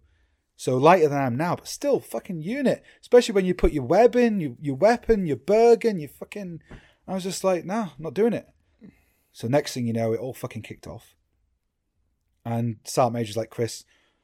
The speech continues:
just do yourself a favour, start pulling stuff out your bergen like you're going to put it on." I was like, "Okay, I'll slowly start pulling stuff out." And then next thing you know, a guy comes running out the fucking radio tent going,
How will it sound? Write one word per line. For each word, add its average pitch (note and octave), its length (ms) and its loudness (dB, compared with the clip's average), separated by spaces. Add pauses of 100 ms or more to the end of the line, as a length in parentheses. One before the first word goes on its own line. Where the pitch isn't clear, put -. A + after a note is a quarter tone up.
(160)
just - 180 -12
do C#3 120 -4
yourself B2+ 360 -2
a - 20 -18
favour, A2+ 340 -2
start - 520 -2
pulling B2+ 300 -4
stuff - 260 -10
out A#2 200 -4
your A#2+ 80 -16
bergen A#2 420 -4
like G#2 180 -12
you're A2 120 -12
going A2 360 -6
to G#2 80 -14
put A2 220 -12
it G2+ 80 -12
on." F2+ 200 -14 (380)
I G#2 40 -14
was G2 80 -12
like, G#2 120 -6
"Okay, A2 460 -6
I'll F#2+ 100 -8
slowly A2 560 -6
start G#2 360 -10
pulling A2 240 -12
stuff G2 320 -12
out." F#2+ 360 -6 (640)
And A#2+ 180 -2
then A#2+ 140 -2
next D#3 300 -2
thing G#2+ 120 -10
you F2+ 120 -14
know, G2+ 280 -12 (540)
a A#2+ 80 -4
guy C#3 240 0
comes A#2+ 340 -8
running A2+ 260 -4
out A2 120 -8
the G#2+ 80 -20
fucking A2+ 280 -14
radio A2 300 -6
tent F#2+ 360 -16
going, A2 300 -8